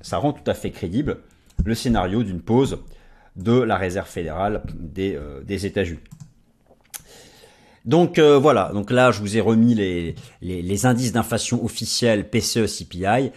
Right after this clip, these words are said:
avec le prix de chacun de ces composantes, et notamment les vingt-trois et les quarante-deux pour cent de l'immobilier. Donc, euh, voilà, hein, vous voyez que l'inflation immobilière réelle est, le, est déjà deux fois moins élevée que,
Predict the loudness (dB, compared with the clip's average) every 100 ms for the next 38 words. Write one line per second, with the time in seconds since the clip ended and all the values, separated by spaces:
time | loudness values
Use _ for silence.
0 | -10 -6 -4 -2 -4 -6 -10 -6 -4 -4
1 | -6 -8 -12 -12 -10 -2 0 0 -2 -14
2 | -16 -20 -16 -12 -10 -8 -6 -6 -6 -6
3 | -4 -4 -8 -10 -10 -8 -6 -2 -2 -2
4 | -6 -10 -8 -8 -6 -8 -8 -10 0 2
5 | 2 0 -14 -20 -20 -14 -12 -10 -10 -8
6 | -2 0 0 -2 -4 -6 -6 -6 -8 -8
7 | -8 -6 -6 -4 -4 -2 -2 0 2 2
8 | 0 -4 -10 -10 -8 -8 -10 -8 -6 -4
9 | -2 0 2 0 0 -2 -2 -4 -6 -12